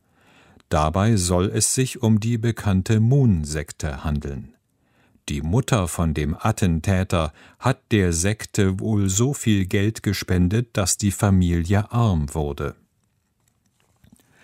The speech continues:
Die Menschen in Japan sind entsetzt über das Attentat.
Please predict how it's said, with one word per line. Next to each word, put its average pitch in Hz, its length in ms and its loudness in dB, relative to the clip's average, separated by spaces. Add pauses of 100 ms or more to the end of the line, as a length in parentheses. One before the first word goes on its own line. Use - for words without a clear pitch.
(680)
Die 73 160 -2
Menschen 117 460 4
in 113 200 6
Japan 98 600 2
sind 101 340 2
entsetzt - 640 -2
über 87 260 -6
das - 300 -8
Attentat. - 800 -6